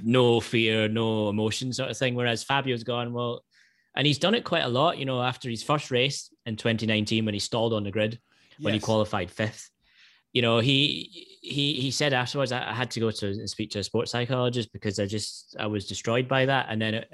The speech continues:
Speaker 1: it helped him. You know, he was stronger from then on. You know, he did it in his Moto two days. He had a really bad qualifying at Argentina in twenty eighteen, and he thought, "Well, what am I doing here? You know, this isn't working."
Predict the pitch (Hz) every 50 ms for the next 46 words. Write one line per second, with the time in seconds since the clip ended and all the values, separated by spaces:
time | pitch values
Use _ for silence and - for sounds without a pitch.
0 | - - - 117 - - 120 127 131 - - 143 123 131 151 - 110 110 107 107
1 | 104 101 101 107 98 - - - - - - - 120 110 120 123 131 120 - -
2 | 107 101 104 104 104 101 101 101 107 107 107 - - - - - - - - -
3 | - _ _ _ _ - - 110 107 104 101 101 101 104 - _ _ _ _ _
4 | _ _ _ _ _ _ - - - - 147 131 120 131 127 135 - 123 120 110
5 | 104 123 139 135 120 - 113 113 117 123 135 135 131 120 113 113 107 104 98 104
6 | 117 120 123 101 110 107 107 104 101 98 - - - 110 98 104 107 104 - 117
7 | 110 107 101 104 107 104 101 101 98 104 98 95 - 110 104 104 98 90 - -
8 | 101 - 98 98 95 - - 104 107 104 95 95 92 - - 113 104 104 - -
9 | 98 92 - - - - 123 - 139 113 92 98 95 110 123 135 135 147 147 139
10 | 135 123 120 110 110 107 104 101 104 107 - - 127 117 117 104 90 - - 95
11 | 95 113 120 120 - - 143 143 143 139